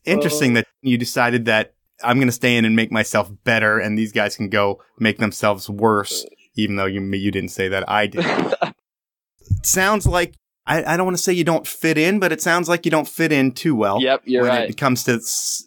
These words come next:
Speaker 1: after-hour situations. And does that bother you at all? Does, do you wanna be liked by people, or do you not even care?
Speaker 2: I didn't really care, but secretly I did. And, and let's see, I was twenty,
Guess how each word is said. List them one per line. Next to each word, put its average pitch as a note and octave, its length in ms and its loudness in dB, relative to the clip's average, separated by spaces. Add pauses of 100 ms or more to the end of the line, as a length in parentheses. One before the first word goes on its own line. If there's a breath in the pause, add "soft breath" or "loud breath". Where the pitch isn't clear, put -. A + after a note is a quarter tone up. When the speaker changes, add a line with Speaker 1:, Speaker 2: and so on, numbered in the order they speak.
(180)
Speaker 1:
after-hour B2 640 2
situations. A#2 800 0
And B2 320 2 (400 loud breath)
does C#3 160 -4
that C3 320 -2
bother C#3 300 0
you F3 180 0
at F3 60 0
all? F#3 180 2
Does, B2 220 -2
do A2+ 120 -10
you C3+ 120 2
wanna B2+ 300 0
be C3 140 0
liked A#2+ 360 0
by E3 120 0
people, F3+ 280 -2
or D#3+ 80 2
do C3 100 -8
you E3+ 80 0
not F3 160 -2
even D#3 160 0
care? G2+ 300 -4 (720)
Speaker 2:
I C3+ 120 2
didn't E3+ 180 2
really D#3+ 200 2
care, C#3+ 380 2
but D3+ 140 -2
secretly C3 460 -4
I A2+ 100 -2
did. G#2+ 480 -2 (180)
And, A2 360 -2 (680)
and B2 100 -12
let's A#2+ 180 -4
see, A#2+ 160 0
I A#2 80 6
was A#2+ 260 0 (160)
twenty, C3+ 1120 -2